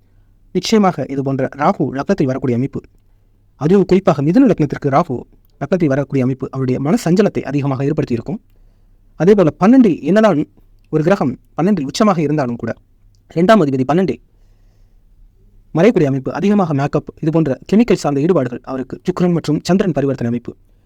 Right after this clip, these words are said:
அதிகமான தொடர்பு இருக்கக்கூடிய அமைப்பாக இருக்கட்டும் மற்றும் சந்திரன் என்றாலே நீர் தொடர்பு என்று அர்த்தம். இவர் இறப்பதற்கான காரணமாக மருத்துவ அறிக்கை என்ன குறிப்பிடுகின்றது என்றால் இவர் இறக்கும்போது இவர் நீரில் மூழ்கி இறந்தார் என்றும்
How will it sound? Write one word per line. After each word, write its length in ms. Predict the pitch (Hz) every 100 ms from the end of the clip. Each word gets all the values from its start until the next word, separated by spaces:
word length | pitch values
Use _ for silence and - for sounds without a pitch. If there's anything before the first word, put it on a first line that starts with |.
| _ _ _ _ -
அதிகமான 320 | 180 208 202 202
தொடர்பு 220 | 151 156 151
இருக்கக்கூடிய 320 | 135 131 123
அமைப்பாக 280 | 127 127 117
இருக்கட்டும் 300 | 117 - 131 -
மற்றும் 200 | 147 151 185
சந்திரன் 260 | 208 240
என்றாலே 220 | 151 131 156
நீர் 180 | 220 -
தொடர்பு 260 | 147 127 127 -
என்று 140 | 127 135
அர்த்தம். 240 | 117 - - _ _ _ _ _ _ _ _ _ _ _ -
இவர் 160 | 180 170
இறப்பதற்கான 540 | 220 - 196 180 143 139 - -
காரணமாக 360 | 175 202 156 131 - - _ _ _ _ _ _
மருத்துவ 240 | 175 202 180
அறிக்கை 240 | 170 196 143
என்ன 80 | 147
குறிப்பிடுகின்றது 460 | 147 - 123 123 117
என்றால் 240 | 117 117 110 _ 135
இவர் 140 | 139
இறக்கும்போது 400 | 170 240 190 110 117 _ _ _ _ _ _ _ _ _ 165
இவர் 160 | 156 160
நீரில் 260 | 175 254 180
மூழ்கி 180 | 202 220 151
இறந்தார் 260 | 135 131
என்றும் 200 | 117 123